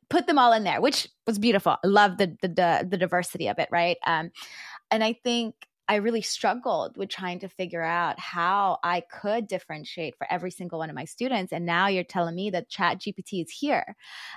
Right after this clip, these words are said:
Um, and I mean, even I E Ps, Joyce, I was, like, overwhelmed with I E Ps 'cause I was like, "These are long. Like, these are long. Who got time to read all this?"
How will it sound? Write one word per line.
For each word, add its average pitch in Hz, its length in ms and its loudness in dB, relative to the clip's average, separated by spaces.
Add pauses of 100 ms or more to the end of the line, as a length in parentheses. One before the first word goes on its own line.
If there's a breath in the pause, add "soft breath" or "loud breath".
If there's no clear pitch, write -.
(100)
Um, 185 520 4 (520)
and 214 420 4 (360)
I 214 60 0
mean, 220 160 2
even 247 260 0
I 190 140 2
E 170 100 0
Ps, - 400 -2
Joyce, 143 340 -2
I - 140 8
was, 247 160 4
like, 190 220 2
overwhelmed 202 800 6
with 214 240 6
I 180 200 6
E 180 100 0
Ps 143 420 -6
'cause 220 140 -10
I 226 100 6
was 214 80 0
like, 202 240 0 (220)
"These 339 180 4
are 440 160 6
long. 240 440 8 (920)
Like, 285 260 2
these 339 200 4
are 392 100 6
long. 302 420 8
Who 320 140 2
got 392 180 6
time 320 260 6
to 320 60 4
read 339 200 4
all 254 180 8
this?" 208 340 4